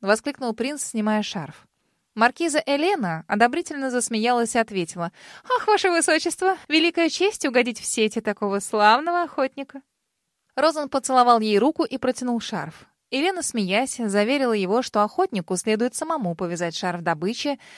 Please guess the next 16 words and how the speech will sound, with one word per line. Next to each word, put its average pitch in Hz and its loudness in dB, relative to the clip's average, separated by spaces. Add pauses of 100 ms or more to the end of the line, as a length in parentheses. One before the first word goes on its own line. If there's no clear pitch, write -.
(220)
Этот 233 2
беззастенчивый 233 0
флирт 311 -2 (120)
стал 294 4
последней 226 0
каплей. 175 -2 (320)
Я 240 2
стиснула 277 2
зубы 262 2
и - -4
ушла 285 0
в - -20
тень 254 -2
деревьев. 185 -2 (680)
«Ваше 240 4
высочество, 220 -2